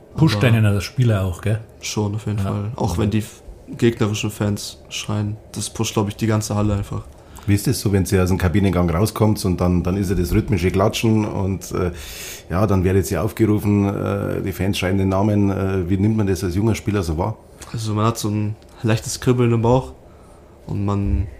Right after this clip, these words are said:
Speaker 2: weiß einfach, man muss jetzt alles geben. Und man spielt auch fürs Team und für die Fans natürlich.
Speaker 1: Mhm.
Speaker 2: Und für die ganze Organisation.
Speaker 1: Und du bist jetzt erst zwanzig Jahre jung. Ähm,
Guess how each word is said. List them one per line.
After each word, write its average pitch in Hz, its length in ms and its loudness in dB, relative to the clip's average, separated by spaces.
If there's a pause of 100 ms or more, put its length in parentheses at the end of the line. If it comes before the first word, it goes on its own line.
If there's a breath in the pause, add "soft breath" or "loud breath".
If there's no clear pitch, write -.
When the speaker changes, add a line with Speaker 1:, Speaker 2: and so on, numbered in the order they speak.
(120)
Speaker 2:
weiß 110 360 0
einfach, 107 200 0
man 110 100 0
muss 110 100 0
jetzt 110 120 -4
alles 110 260 -2
geben. 117 340 0 (920 loud breath)
Und 107 220 -8 (340)
man 107 80 -6
spielt 117 300 2
auch 107 300 0 (400)
fürs - 320 -4
Team 117 220 2
und 107 120 0
für 110 120 -2
die 107 100 0
Fans 104 280 -4
natürlich. 101 480 -4
Speaker 1:
Mhm. - 1080 -20
Speaker 2:
Und 107 100 -10
für - 100 -14
die 107 100 -2
ganze 107 300 -4
Organisation. 110 720 0 (1400 loud breath)
Speaker 1:
Und 117 140 2 (200)
du 113 100 0
bist 139 220 -2
jetzt 135 220 0 (280)
erst 113 260 -2
zwanzig 104 500 -2
Jahre 85 320 -4 (220)
jung. 104 320 2 (340)
Ähm, 98 480 -2